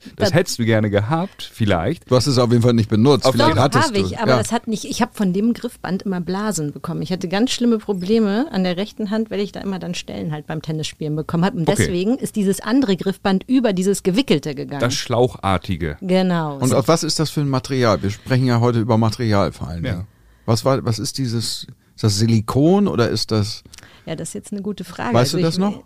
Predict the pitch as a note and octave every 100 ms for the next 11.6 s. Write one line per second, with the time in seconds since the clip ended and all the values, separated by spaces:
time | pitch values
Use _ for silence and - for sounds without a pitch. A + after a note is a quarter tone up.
0 | - G3+ F#3+ F#3 G#3 G#3+ G3 A3+ - F#3
1 | E3+ - B3 A3+ F#3+ - A3+ A#3+ E3 A#3
2 | G#3+ A3 A#3 F#2+ F#3 F2 G#3+ C3 A3 -
3 | - A3+ C4+ - G3+ F#3+ G#3 A3+ A3+ G#3+
4 | - G3+ G3 G#3 G3+ F#3+ - F#3 F3+ -
5 | - F3 F#3+ A#3 A2+ - - C4+ A3+ F#3
6 | F3+ F#3+ G3 G#3 F#3 F#3 G#3 G#3+ F3+ F#3
7 | - - - G3+ F#3 F#3 F3 F#3+ E3+ F3+
8 | - - F3 F#3+ F#3+ F3+ E3+ D#3+ E3+ F#3
9 | E3 D#3+ D#3 D#3 D#3+ E3 E3 D#3+ G3 A3
10 | F3 E3+ E3 - - - - - _ _
11 | F#4 - F#3 - A3